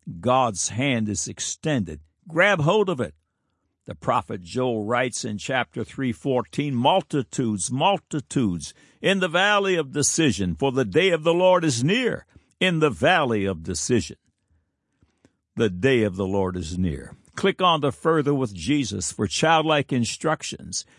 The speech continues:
and immediate entry into the kingdom of God. Now for today's subject.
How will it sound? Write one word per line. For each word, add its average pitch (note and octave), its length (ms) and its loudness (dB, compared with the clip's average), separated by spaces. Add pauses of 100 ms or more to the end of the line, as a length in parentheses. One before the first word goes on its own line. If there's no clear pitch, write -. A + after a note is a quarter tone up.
(160)
and C3+ 180 4
immediate F#3 640 4
entry D#3+ 480 0
into A2+ 320 0
the G2+ 140 -4 (160)
kingdom E3 360 2
of C3 200 -2
God. F2 340 -2 (420)
Now C#3 520 0 (160)
for G2 160 -4
today's F#2 340 -2
subject. - 540 -6